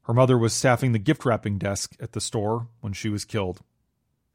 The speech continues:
Samantha remembers that back then it was huge news, but now she says a lot of people tell her they don't even remember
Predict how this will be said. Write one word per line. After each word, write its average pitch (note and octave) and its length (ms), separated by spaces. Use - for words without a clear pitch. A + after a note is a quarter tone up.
Samantha F#3 480
remembers D3+ 500
that B2+ 160
back C#3+ 300
then C#3+ 180
it C#3+ 80
was C3+ 140
huge C#3 320
news, C3 400
but - 100
now C3 220
she B2+ 160
says C3 320
a A#2+ 60
lot A#2 200
of B2 120
people A#2 260
tell A2+ 180
her A#2+ 120
they A#2 100
don't B2 160
even A#2+ 220
remember A2+ 520